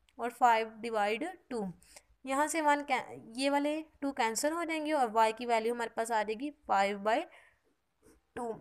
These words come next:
जब हम, हाँ, जब हम कैलकुलेटर पे ये वाली वैल्यू फाइंड करेंगे तो हमारे पास किस तरह से वैल्यू आएगी, इसको हम डिवीजन मेथड से भी कर सकते हैं। टू टूज़ are फ़ोर, वन नीचे आ गया, माइनस किया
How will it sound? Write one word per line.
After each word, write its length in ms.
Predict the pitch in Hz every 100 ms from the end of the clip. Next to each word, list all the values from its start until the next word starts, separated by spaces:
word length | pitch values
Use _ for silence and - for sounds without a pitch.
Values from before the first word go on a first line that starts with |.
| - 151 233
जब 180 | 302 349
हम, 220 | 370 - - -
हाँ, 140 | 277
जब 260 | 247 277 302
हम 140 | 330
कैलकुलेटर 580 | 302 214 214 302 359 359
पे 120 | 359
ये 120 | 311 254
वाली 200 | 233 226
वैल्यू 260 | 208 220
फाइंड 280 | 214 214 214
करेंगे 420 | 220 220 240 254 285 - - - -
तो 60 | 269
हमारे 260 | 269 254
पास 240 | 247 277 -
किस 200 | 320 -
तरह 180 | 302 294
से 160 | 294
वैल्यू 360 | 269 240 240 254
आएगी, 400 | 247 226 247 311 - _ _ _ _ _ _ _ _ _ _ _ _ - - - - _ - - - - - _ _ - -
इसको 200 | - 302
हम 140 | 294
डिवीजन 360 | 277 269 311 349
मेथड 340 | 277 226 233
से 80 | 240
भी 80 | 220
कर 180 | 220 214
सकते 260 | 240 -
हैं। 140 | 254 277
टू 120 | 277
टूज़ 300 | 311 320 311
are 140 | 302 302
फ़ोर, 540 | - 214 214 285 359 _ _ _ _ -
वन 260 | 240 269
नीचे 280 | 294 269 294
आ 160 | 311 349
गया, 120 | 359
माइनस 360 | 311 262 277 -
किया 320 | 285 277